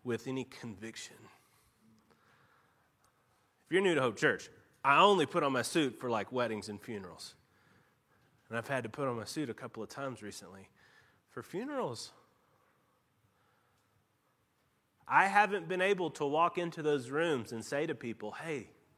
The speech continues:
count this all joy.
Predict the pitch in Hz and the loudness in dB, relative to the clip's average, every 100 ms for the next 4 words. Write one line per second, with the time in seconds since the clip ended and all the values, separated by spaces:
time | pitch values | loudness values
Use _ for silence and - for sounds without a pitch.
0 | _ _ _ _ _ _ _ _ _ - | _ _ _ _ _ _ _ _ _ -12
1 | 156 180 196 190 185 185 143 147 175 196 | -6 -6 -6 -6 -6 -6 -8 -10 -6 -2
2 | 170 | -2